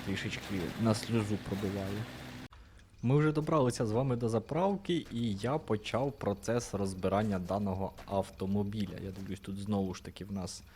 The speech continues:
цей самий двигун, цей самий дизельний, але, як бачимо, в паливному баці в нас нафта. Він заведеться? Ех, на жаль,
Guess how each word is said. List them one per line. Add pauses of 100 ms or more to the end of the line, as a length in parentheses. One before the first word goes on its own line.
(400)
цей
самий
двигун,
цей
самий
дизельний,
але,
як
бачимо,
в
паливному
баці
в
нас (100)
нафта. (100)
Він
заведеться? (1900)
Ех,
на
жаль,